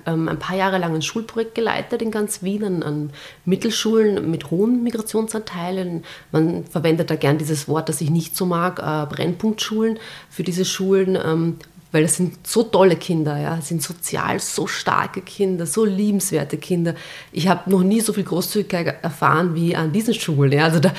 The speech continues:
ständig haben mir die Kinder ihre Jause angeboten, äh, und sich gegenseitig irgendwie, ähm, Geld geliehen dafür, dass sie das machen, wenn einer mal nix hatte, und sich getröstet.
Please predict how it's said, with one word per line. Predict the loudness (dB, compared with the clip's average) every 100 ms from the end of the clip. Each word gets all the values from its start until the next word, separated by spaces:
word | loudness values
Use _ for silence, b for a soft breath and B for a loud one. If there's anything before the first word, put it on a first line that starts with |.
| B B -14 -14 B -4
ständig | 6 6 6
haben | 4 4
mir | 2
die | 2
Kinder | 2 4
ihre | 6 6
Jause | 6 6 6 4
angeboten, | 4 2 2 2 2 2 2 4 6 4
äh, | 4 4
und | 4 2
sich | 0 0
gegenseitig | 2 2 2 2 2 2 2
irgendwie, | 2 2 2 2 4
ähm, | 4 4 4
Geld | 2 2 2
geliehen | 2 2 4 4
dafür, | 2 2 0
dass | -2
sie | 0
das | 0 2
machen, | 2 2 0
wenn | 0
einer | 2 4
mal | 4
nix | 2 2 0
hatte, | -2 -2 0 -2
und |
sich | 0 -2
getröstet. | -6 -4 0 0 -2 -8